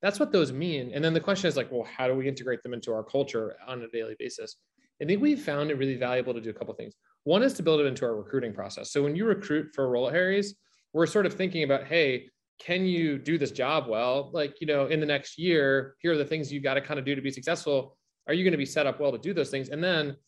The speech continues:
are you gonna do those in a way that's consistent with our values?" And we have specific people test and talk about, you know, um, they're each of those things. And then when we're debriefing on folks,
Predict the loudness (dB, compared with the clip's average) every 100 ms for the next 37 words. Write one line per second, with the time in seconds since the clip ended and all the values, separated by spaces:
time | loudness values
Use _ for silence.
0 | _ -4 0 0 2 4 4 4 2 0
1 | -2 -8 -8 -6 -2 -2 0 0 -2 -6
2 | -14 _ _ 2 4 4 2 0 -2 -2
3 | -2 -4 -2 -4 -2 -6 -6 -6 -4 -2
4 | -2 -4 -6 -4 -2 -4 -8 _ _ _
5 | -2 0 0 -4 -10 -16 _ _ -2 0
6 | 0 -2 -2 2 0 2 0 0 0 2
7 | 2 0 -4 -4 0 0 0 -4 -4 -2
8 | -2 -2 -6